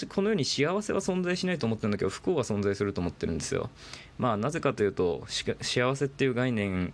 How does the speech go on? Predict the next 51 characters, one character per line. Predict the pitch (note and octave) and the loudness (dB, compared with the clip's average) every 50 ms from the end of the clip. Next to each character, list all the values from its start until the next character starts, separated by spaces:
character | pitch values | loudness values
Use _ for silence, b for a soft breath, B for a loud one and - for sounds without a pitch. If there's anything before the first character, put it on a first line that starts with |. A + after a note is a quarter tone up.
| - - | -8 -6
に | - A2 B2 A#2 A2 | -2 0 0 0 2
対 | - B2 A#2+ | 2 0 0
し | - | 0
て | - E2+ | 0 0
み | F2 F#2 F#2 | 0 2 2
ん | |
な | F#2 F2+ | 0 0
憧 | F2+ - G2+ G2+ A2 | 0 0 0 0 2
れ | A2 G#2+ | 2 2
を | G#2+ G#2 | 2 2
抱 | G2+ G#2+ A2 | 2 2 0
い | G#2 G#2 | 0 0
て | G#2+ F2+ | 0 -2
る | F2+ | 0
か | - F2+ F2+ | 0 -2 -2
ら | F#2 | -2
っ | - | -4
て | - - - G#2 | -6 -2 0 2
い | F#2+ F#2+ | 2 2
う | |
の | F2+ F2+ | 0 0
が | F2+ E2 | -2 -4
結 | - - F2+ - - G2 | -2 -4 -4 -2 0 0
論 | G#2 G2+ | 0 2
で | G2 F#2 | 2 2
は | F#2 | 2
あ | F2+ | 2
る | E2+ E2+ | 0 -2
ん | |
で | D#2+ D2+ | -4 -4
す | - - | -2 -4
け | - | -2
ど、 | - E2+ E2+ D2 - B B B B B B B B B - | 0 0 -2 -2 -4 B B B B B B B B B -4
ま | G#2+ | -2
あ、 | |
そ | - - - D3 | -2 0 0 0
う | E3+ | 0
い | F#3+ G3 | 2 0
う | G3+ | 2
よ | G#3 A3 | 0 0
う | |
な | F#3 C3+ | 0 -2
と | A#2+ - A#2+ | -2 -2 0
こ | - B2+ | 0 0
ろ | B2 | 2
で、 | G#2+ A2 A2+ G2 - | 2 2 2 2 0
多 | - - F#3 F#3+ | 0 0 0 0
く | - D3+ | 0 0
の | B2 A2 | 0 0
人 | G#2 - - - A#2+ A#2 | -2 -2 -2 -2 2 4
を | G#2+ G2+ G2 F#2 F2 | 4 4 4 2 0